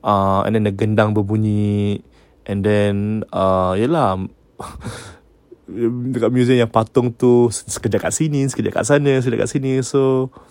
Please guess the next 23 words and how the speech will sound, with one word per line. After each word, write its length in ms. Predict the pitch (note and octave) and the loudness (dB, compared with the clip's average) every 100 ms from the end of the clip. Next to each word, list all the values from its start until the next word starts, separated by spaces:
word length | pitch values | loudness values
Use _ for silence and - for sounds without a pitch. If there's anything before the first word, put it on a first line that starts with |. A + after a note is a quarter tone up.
| - - | -20 -18
she 160 | - B2+ | -6 -2
said, 320 | D3 C3 - - _ - | 2 2 0 -20 _ -14
but 260 | A2+ A2 A2 | -6 -2 0
I, 320 | A2 A#2 G#2 - | 0 -2 -6 -6
I 160 | - A2+ | -2 0
enjoyed 400 | A#2 A2+ A#2+ A2 | 0 2 2 2
my 160 | G#2 G2 | 0 -4
time, 560 | - G2+ F#2+ F#2 G2 | -2 -2 -2 -6 -8
you 160 | G2 G2 | -6 -4
know, 320 | G2+ A2+ G#2+ - | -4 -6 -10 -10
um, 480 | F#2+ F2 F2 E2+ - | -6 -6 -6 -10 -12
working 480 | - G#2 G2 G#2+ G2 | 0 2 2 -2 -4
there. 320 | F#2 F#2 F#2+ - - - _ | -4 -4 -6 -10 -20 -20 _
And 400 | - F#2+ F#2 F2+ | -4 -2 -2 -4
I 160 | F#2 G2+ | -4 -2
left 240 | G#2 G#2+ | 0 0
there 160 | G#2 G#2 | 0 0
after, 360 | G2 - - G2 | -2 -4 -4 -2
like, 240 | F#2 - | -2 -4
a 80 | G2+ | -10
few 240 | - G#2 G2+ | -8 -4 -2
years. 480 | F#2+ F#2 F#2 - - - - _ | -2 -2 -6 -14 -20 -20 -20 _
So, 1120 | - - G2 F#2 F#2 F2+ F#2 F#2 - - - | -8 -4 0 0 0 0 -2 -4 -6 -8 -10